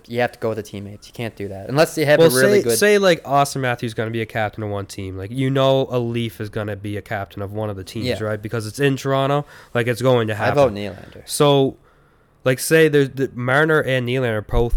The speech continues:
Speaker 2: probably gonna be there as well because the host city usually always has three, four guys
Speaker 1: Yeah.
Speaker 2: going. So, like, Matthews, who are you taking? Like, you're not gonna be able to take all your guys, I don't think. You're not gonna
Speaker 1: Like
Speaker 2: be able to take Nat-, Math-, or Marner and Nylander.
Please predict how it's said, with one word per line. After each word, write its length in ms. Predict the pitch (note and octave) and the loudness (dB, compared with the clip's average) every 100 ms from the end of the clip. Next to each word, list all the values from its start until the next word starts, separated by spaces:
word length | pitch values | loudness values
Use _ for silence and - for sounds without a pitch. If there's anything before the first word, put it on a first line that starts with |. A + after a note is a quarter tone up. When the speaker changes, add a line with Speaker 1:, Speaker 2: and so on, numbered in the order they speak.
| - | -2
Speaker 2:
probably 440 | - A2+ A2+ A#2+ | -2 -2 -2 -2
gonna 220 | A2+ A2+ A2 | -4 -4 -4
be 140 | A2 | -4
there 220 | G#2+ G#2 | -2 -4
as 140 | G#2 A2 | -4 -4
well 160 | G#2 | -6
because 400 | G2+ - G#2+ G2+ | -6 -8 -8 -6
the 80 | G#2+ | -4
host 260 | A#2+ C3+ - | -2 -4 -4
city 220 | A#2+ A#2 | -6 -6
usually 340 | G#2 A2 A2 | -4 -6 -4
always 280 | G#2+ G#2 G2+ | -6 -6 -6
has 260 | G#2 G#2 F#2 | -8 -8 -10
three, 300 | - G#2 G#2 | -10 -8 -8
four 440 | - A2 G#2 G2+ | -6 -6 -4 -6
guys 340 | G2+ G2 F#2 G#2+ | -6 -6 -6 -6
Speaker 1:
Yeah. 60 | |
Speaker 2:
going. 340 | G2+ B2+ G#2 D#2+ - - - | -2 -2 -2 -8 -20 -20 -20
So, 240 | - C3+ B2+ | -6 -2 2
like, 300 | B2 A#2 - | 2 0 -4
Matthews, 640 | B2+ C3+ C3 C3 B2 A2 - | -4 -2 -2 -4 -4 -4 -10
who 180 | A2+ E3 | -2 0
are 20 | |
you 160 | F#3+ G2+ | 0 -4
taking? 480 | - D#3+ A3+ A2 - _ - | -2 -2 -2 -8 -16 _ -8
Like, 280 | G#2+ - _ _ _ _ _ _ _ _ - | -8 -8 _ _ _ _ _ _ _ _ -4
you're 100 | C3 | -2
not 100 | E3 | -2
gonna 100 | C#3 | 0
be 100 | C#3+ | 0
able 140 | B2+ | -2
to 40 | |
take 200 | - C#3+ | -4 -4
all 180 | G#2+ C#3 | 0 0
your 140 | D3+ G#2+ | 0 -2
guys, 260 | G2+ G2+ | -4 -4
I 60 | G2 | -4
don't 200 | G2 F2 | -6 -6
think. 320 | C3+ A#2 A2+ - | -6 -6 -8 -8
You're 140 | C3 | -6
not 60 | C3 | -4
gonna 100 | B2 | -4
Speaker 1:
Like 60 | |
Speaker 2:
be 60 | A#2 | -4
able 140 | G#2 | -6
to 60 | - | -6
take 220 | G#2+ G2 | -6 -6
Nat-, 280 | G#2+ G#2+ - | -8 -8 -10
Math-, 440 | G#2+ A2 G#2+ - | -10 -8 -8 -10
or 180 | A2 A2 | -8 -8
Marner 320 | G#2 G#2 G#2 | -6 -8 -8
and 320 | F#2+ G#2 G#2 F#2+ | -8 -10 -10 -8
Nylander. 600 | B2 A2 E2+ F2 G#2+ | -8 -8 -12 -12 -12